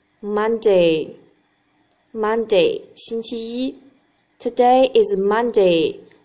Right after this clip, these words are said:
今天星期一了。所以以后我们再想问今天星期几了，就可以用What day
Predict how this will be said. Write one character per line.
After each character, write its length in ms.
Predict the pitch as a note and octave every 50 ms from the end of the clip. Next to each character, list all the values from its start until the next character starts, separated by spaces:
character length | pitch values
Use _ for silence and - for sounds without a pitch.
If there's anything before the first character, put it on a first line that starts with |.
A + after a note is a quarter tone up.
| _ _
今 300 | - - - A#3+ A#3+ A#3+
天 220 | B3 B3 A#3+ B3
星 180 | A#3+ - C4 B3+
期 240 | C4 B3+ B3+ C4
一 100 | C#4+ D4+
了。 260 | D#4 D4+ B3 - - - - _ _ _ _ _ _ _ _ _ _ _ _ _ _ _ _ _ _ _ _ _ _ _ _ _
所 240 | - - A#3 A3+
以 180 | A#3 A#3+ A#3+ G#3
以 60 | F#3
后 420 | F3 - - G#3+ G3+ F#3+ F3+ F#3+ -
我 60 | - F3
们 200 | F3 F#3 G3+ F#3+
再 160 | C#4 C#4 C4+
想 260 | C4 - G3 F#3 F#3+
问 380 | G3+ G3+ G3 F#3 F3+ F#3 - - - _ _
今 240 | - - - C4 C4+
天 160 | C#4 C#4+ C#4+
星 180 | C4+ - - C#4+
期 180 | D4+ D#4 D#4+ D#4
几 160 | - - -
了， 320 | - - E3+ E3+ F#3+ F#3 - - _ _ _ _ _ _
就 120 | - - G#3
可 120 | - G#3+
以 160 | G#3 G3 F#3+
用 420 | G3 A3 G#3+ G3 F#3+ F#3 F#3+ F#3 F#3 - _ _ _ _ _ _
What 160 | - C#4+ C#4 C#4+
day 500 | C4+ - C4+ B3 B3 C4 C4 C#4 C#4+